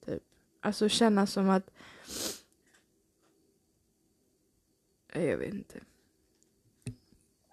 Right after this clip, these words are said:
Ja, men det känns typ som att hade jag gjort saker annorlunda så hade det blivit bättre. Men jag vet att det inte hade det.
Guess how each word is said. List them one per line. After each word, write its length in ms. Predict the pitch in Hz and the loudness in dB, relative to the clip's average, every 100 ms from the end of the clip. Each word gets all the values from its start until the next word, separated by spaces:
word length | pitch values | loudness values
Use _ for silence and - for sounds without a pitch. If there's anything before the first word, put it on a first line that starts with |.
| _ _ - | _ _ 4
Ja, 100 | 220 | 8
men 120 | 233 | 12
det 120 | 240 | 12
känns 260 | 226 254 233 | 12 8 6
typ 200 | 240 220 | 2 2
som 180 | 233 226 | 4 4
att 140 | 214 | 4
hade 300 | 208 220 220 | 2 4 6
jag 100 | 226 | 6
gjort 220 | 240 240 | 6 2
saker 400 | - 208 196 - - | 2 0 0 -4 0
annorlunda 560 | 190 185 190 185 170 | 2 2 2 2 2
så 120 | 175 | 2
hade 200 | 175 175 | 0 0
det 60 | 170 | -2
blivit 380 | 175 170 170 - | 0 -2 -2 0
bättre. 540 | 247 - - 80 80 - - - | 0 0 -4 -2 -2 -4 -16 -8
Men 120 | - 196 | 6 8
jag 120 | 196 | 10
vet 280 | 208 233 262 | 10 8 6
att 140 | - | 2
det 60 | 196 | -2
inte 200 | 180 165 | -2 -4
hade 580 | - 233 185 - 277 | 4 4 4 -2 -2
det. 280 | 220 85 50 | 0 -2 -4